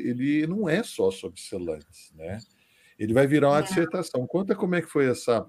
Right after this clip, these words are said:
Speaker 1: esse, então, essa, esse
Speaker 2: Na verdade,
Speaker 1: salto
Speaker 2: ao
Speaker 1: aí.
Speaker 2: contrário, né? A dissertação virou livro.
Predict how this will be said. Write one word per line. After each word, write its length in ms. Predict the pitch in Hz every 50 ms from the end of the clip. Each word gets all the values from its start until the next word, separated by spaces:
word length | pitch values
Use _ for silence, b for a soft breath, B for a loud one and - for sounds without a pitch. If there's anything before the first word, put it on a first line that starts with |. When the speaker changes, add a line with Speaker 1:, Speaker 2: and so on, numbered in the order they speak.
| -
Speaker 1:
esse, 540 | 110 104 - - - 110 104 90 78 - - - _ _ -
então, 180 | - - 113
essa, 460 | 113 113 - - 117 98 85 82 - _ _ _ _ _ _ _ _ -
esse 240 | - - 131 - -
Speaker 2:
Na 80 | 214 202
verdade, 320 | 220 - 240 220 233 226
Speaker 1:
salto 120 | 294 311 302
Speaker 2:
ao 80 | 403
Speaker 1:
aí. 60 | 427
Speaker 2:
contrário, 640 | - - - 277 262 254 240 226 - - 208 196 202
né? 340 | 214 214 226 226 226 214 -
A 120 | - 208
dissertação 760 | 196 190 - - 226 226 - 240 - - - - 302 359 349 330
virou 220 | 330 277 277 254
livro. 560 | 233 214 202 190 180 180 175 185 185 180 180